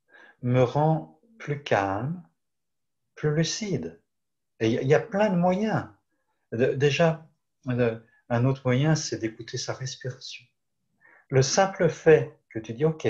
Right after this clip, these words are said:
j'écoute ma respiration. Où est-ce que je la sens dans mon corps ? » Je, je l'écoute se faire toute seule et pouf, je vais, il y a quelque chose en moi qui va se calmer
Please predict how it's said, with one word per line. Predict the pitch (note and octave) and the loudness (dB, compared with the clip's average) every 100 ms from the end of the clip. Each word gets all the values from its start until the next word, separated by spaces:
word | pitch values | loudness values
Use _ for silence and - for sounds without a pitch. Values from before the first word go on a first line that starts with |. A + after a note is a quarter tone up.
| G#2+ - | -4 -6
j'écoute | C#3+ C#3 - D3 | -8 -8 -16 -10
ma | B2 | -6
respiration. | A#2 - G#2 G2 - G2+ | -6 -8 -12 -12 -14 -6
Où | C#3+ | -6
est-ce | - | -4
que | B2+ | -6
je | A#2+ | -4
la | A2 | -6
sens | - G#2+ | -6 -6
dans | G2 | -6
mon | F#2 F#2 | -10 -10
corps ? » | - C#3 E3+ A3 - _ _ _ _ _ _ _ _ - _ | -4 0 0 -2 -10 _ _ _ _ _ _ _ _ -20 _
Je, | - C3+ D3 D#3+ | -6 2 2 2
je | D#3+ C#3+ | 0 0
l'écoute | D3+ F#3 E3 | 0 -4 -4
se | - | -2
faire | B2 C3 A2 | 0 0 -2
toute | - - | -8 -12
seule | - E3+ A#3 F#3+ - _ _ _ _ _ | 0 2 2 -4 -10 _ _ _ _ _
et | B2 | -6
pouf, | - C4 B3 - _ _ _ _ | -2 0 0 -2 _ _ _ _
je | - A#2+ | -6 -2
vais, | C#3+ - | -2 -2
il | B2+ | 0
y | A#2+ | 0
a | |
quelque | A#2+ C3 | 0 -2
chose | - B2+ | -2 0
en | A#2 | 0
moi | C3 | 0
qui | C3+ A#2 | -4 -4
va | A2 | -4
se | - | -6
calmer | - A2 G#2+ A#2 F3+ A3 | -4 -4 -4 -6 -4 -6